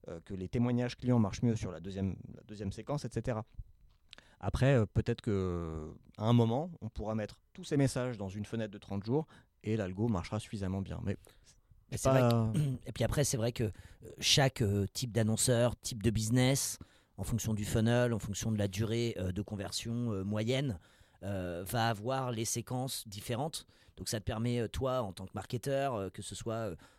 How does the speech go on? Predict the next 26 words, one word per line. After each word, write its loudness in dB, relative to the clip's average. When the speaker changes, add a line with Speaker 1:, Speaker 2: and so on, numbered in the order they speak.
Speaker 2:
euh, -4
en -6
tant -14
que -18
consultant -2
ou, -2
euh, -4
directement -6
dans -4
la -2
marque, 0
de -2
pouvoir -2
aussi -4
apprendre, 2
euh, -4
de -4
la 0
pertinence -6
de -6
tes -6
messages, -2
euh, 0
en 0
le 4
maîtrisant. -2